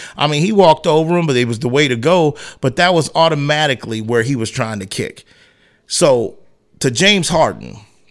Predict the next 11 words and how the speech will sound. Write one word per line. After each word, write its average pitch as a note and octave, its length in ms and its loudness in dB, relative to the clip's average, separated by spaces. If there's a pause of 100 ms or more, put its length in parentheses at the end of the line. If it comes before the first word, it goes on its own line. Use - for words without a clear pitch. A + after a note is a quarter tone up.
(2250)
the C3 140 -4
James G3 320 4
Harden F#3 260 0
situation, C#3 640 -2
when C#3+ 120 -2
I D#3 120 2
saw E3+ 320 0
that C#3+ 260 2
in C#3+ 160 0
real G#2+ 280 0
time, G#2 500 -4